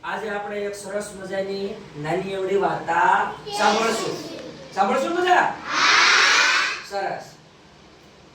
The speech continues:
Speaker 1: તો એક હતો બગલો અને એક હતી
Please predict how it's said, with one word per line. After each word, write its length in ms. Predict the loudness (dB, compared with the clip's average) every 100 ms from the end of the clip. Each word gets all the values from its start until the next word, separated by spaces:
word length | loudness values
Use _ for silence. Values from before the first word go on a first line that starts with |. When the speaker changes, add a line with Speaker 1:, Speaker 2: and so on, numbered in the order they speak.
| -20 -20 -20 -20 -20 -20 -14
Speaker 1:
તો 580 | -6 -4 -2 0 0 0 -6 -20 -20 -20 -20 -20 -20 -20 -20 -12 -6
એક 280 | -4 -4 -6
હતો 480 | -4 -4 -4 -6 -8
બગલો 680 | -2 2 2 2 0 -2 -10 -20 -20 -16
અને 180 | -10 -8
એક 420 | -6 -2 -2 -2
હતી 400 | -4 -6 -10 -10